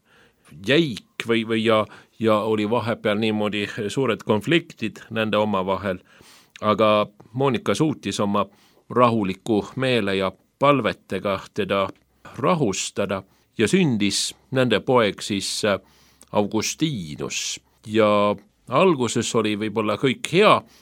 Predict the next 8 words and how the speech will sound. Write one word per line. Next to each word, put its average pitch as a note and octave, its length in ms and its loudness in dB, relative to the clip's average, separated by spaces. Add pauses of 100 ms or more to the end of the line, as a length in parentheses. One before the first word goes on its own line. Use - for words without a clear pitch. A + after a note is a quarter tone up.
(180)
Augustinusega, G#2+ 920 -2
aga G2 120 -4
siis A2+ 220 -4
ta G#2 140 -2
läks, - 380 -4
äh, G#2 140 2 (280)
elu B2+ 320 2 (140)
lainetele, C3+ 760 4